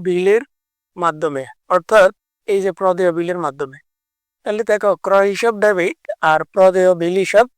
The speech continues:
ক্রেডিট, কারণ এখানে নগদও বলে নাই, চেকও বলে নাই বা বাকিও বলে নাই, বলছে কি প্রদেয় বিলের মাধ্যমে নির্দিষ্ট করে বলে দিছে। তাহলে আমরা বলবো ক্রয় হিসাব ডেবিট, প্রদেয় বিল হিসাব ক্রেডিট, প্রদেয়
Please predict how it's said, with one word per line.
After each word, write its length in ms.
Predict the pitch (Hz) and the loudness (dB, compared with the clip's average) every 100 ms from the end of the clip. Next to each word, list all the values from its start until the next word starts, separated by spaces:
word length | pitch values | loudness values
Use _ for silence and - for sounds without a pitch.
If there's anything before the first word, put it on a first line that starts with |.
| _ _ - | _ _ -4
ক্রেডিট, 300 | 175 151 139 | -2 -2 -4
কারণ 160 | - 208 208 | 2 2 4
এখানে 180 | 196 214 202 | 2 2 2
নগদও 280 | 185 196 208 | 2 2 2
বলে 140 | 208 214 | 4 2
নাই, 120 | 233 277 - | 0 -4 -2
চেকও 280 | 175 160 190 | -2 -2 2
বলে 160 | 196 196 | 2 2
নাই 100 | 208 208 | 0 2
বা 80 | 175 165 | 0 2
বাকিও 360 | 165 - 170 233 339 _ _ _ _ _ | -2 -2 0 0 0 _ _ _ _ _
বলে 220 | 170 175 160 | 0 0 0
নাই, 100 | 151 | 0
বলছে 200 | 170 180 202 | 0 -2 -6
কি 80 | 247 277 | -4 -6
প্রদেয় 340 | - 190 180 180 | 2 2 4 2
বিলের 240 | 175 196 196 | 0 0 0
মাধ্যমে 360 | 160 151 143 143 - - 202 | -2 -4 -4 -4 -6 -6 -4
নির্দিষ্ট 380 | 196 175 - 285 208 | -4 -6 -8 -4 0
করে 120 | 208 196 | 0 0
বলে 140 | 185 156 | -2 -2
দিছে। 200 | 143 147 _ _ _ _ _ _ - | -6 -8 _ _ _ _ _ _ -4
তাহলে 160 | 185 202 | 2 2
আমরা 120 | 202 208 | 2 0
বলবো 180 | 214 214 202 | 2 0 2
ক্রয় 200 | 185 180 | 2 2
হিসাব 180 | 170 202 190 | 2 0 2
ডেবিট, 240 | 196 214 - | 2 0 -2
প্রদেয় 320 | 190 170 175 165 | -2 0 2 2
বিল 160 | 175 190 | 2 0
হিসাব 220 | 180 202 254 _ _ _ _ _ _ _ - | -2 -2 -2 _ _ _ _ _ _ _ -14
ক্রেডিট, 300 | 156 135 123 - - _ | -12 -12 -14 -20 -20 _
প্রদেয় 400 | - 185 175 180 | -4 -2 -2 -2